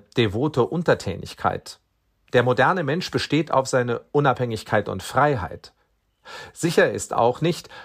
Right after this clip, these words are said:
ob er Gott zugestehen würde, klüger zu sein. Zumindest mit Blick auf die persönlichen Belange würden viele für sich in Anspruch nehmen wollen, besser zu wissen, was gut für einen ist, als Gott. Kurzum,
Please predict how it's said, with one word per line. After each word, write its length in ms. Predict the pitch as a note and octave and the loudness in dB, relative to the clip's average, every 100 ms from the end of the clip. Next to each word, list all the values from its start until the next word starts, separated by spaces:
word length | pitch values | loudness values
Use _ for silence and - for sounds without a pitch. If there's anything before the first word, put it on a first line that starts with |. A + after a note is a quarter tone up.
| - _ | -20 _
ob 240 | C3 - _ | -2 -2 _
er 280 | A#2+ A2 G#2+ | 4 4 0
Gott 220 | - A#2 - | 0 0 -2
zugestehen 800 | - - C#3 B2+ - C3 A#2 | -10 -4 -2 -2 0 0 0
würde, 220 | A2+ A2 G2+ | 0 0 -2
klüger 420 | - G3+ F3+ G#2+ | -4 0 0 0
zu 180 | - G2+ | -4 -6
sein. 420 | G2 G2 F#2+ - _ _ _ _ _ | -6 -6 -8 -12 _ _ _ _ _
Zumindest 560 | - B2+ D3+ F#3 F#3 D3+ | 0 2 2 0 2 0
mit 100 | C3 | 2
Blick 160 | D3 | 2
auf 140 | C#3 - | 2 0
die 100 | C3 | 0
persönlichen 640 | B2+ G#2+ C#3+ F3 D#3+ A2+ | 0 2 0 0 -2 -2
Belange 380 | F#2 F2+ F#2+ G2 | -2 -2 -2 -2
würden 220 | G#2+ A2+ | -2 -4
viele 340 | G#2 D#3+ F3 D#3+ | -6 -6 -2 -2
für 220 | - A2+ | 0 -2
sich 180 | C#3+ D#3 | 0 0
in 80 | |
Anspruch 460 | C3+ A#2+ D3 - B2+ | 0 0 -2 -4 -4
nehmen 240 | C3+ B2+ | -4 -2
wollen, 280 | A#2 A2+ A#2 - - - | 0 0 0 -8 -18 0
besser 340 | C#3 D3+ C#3 | 0 2 0
zu 240 | - - F#2+ | 0 -6 -2
wissen, 380 | B2 - A#2+ G#2 | -2 -2 -2 0
was 320 | G#2+ - - | 0 -2 -10
gut 220 | - D3 | -4 -2
für 160 | - A#2+ | 2 2
einen 260 | G#2 G2 G2+ | 2 -2 -4
ist, 360 | G2 - - | -6 -8 -8
als 340 | F2 F2 - - | -8 -8 -10 2
Gott. 400 | C3 - - - _ _ _ _ _ _ - | 2 2 -12 -20 _ _ _ _ _ _ 0
Kurzum, 500 | D3 D3+ - F#3 | 0 2 0 2